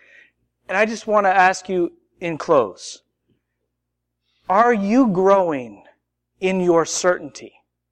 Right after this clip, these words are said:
of the truth and worth of Jesus? And are you growing like Zechariah in your praise, in your song, and in your witness to the great things that the Lord Jesus Christ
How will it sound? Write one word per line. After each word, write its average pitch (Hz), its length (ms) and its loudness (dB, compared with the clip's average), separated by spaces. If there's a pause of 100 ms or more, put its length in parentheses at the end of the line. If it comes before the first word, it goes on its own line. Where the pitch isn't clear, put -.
(880)
of 147 160 -4
the 143 100 -2
truth 220 640 0
and 131 200 -12
worth 165 360 0
of 143 180 -14
Jesus? - 720 -10 (880)
And 160 160 -6
are 202 160 2
you 240 240 0
growing 180 920 -2 (720)
like 147 280 0
Zechariah 143 800 0 (520)
in 175 200 -6
your 151 280 0
praise, - 1000 -6 (560)
in 190 280 -2
your 170 280 2
song, 202 800 -2 (880)
and 175 160 -4
in 180 160 -2
your 165 180 2
witness 160 640 0
to - 160 -12
the 147 120 -4
great 160 440 -2
things 143 440 -8
that 156 160 -12
the 156 100 -12
Lord 151 300 -4
Jesus 139 380 -10
Christ 127 480 -6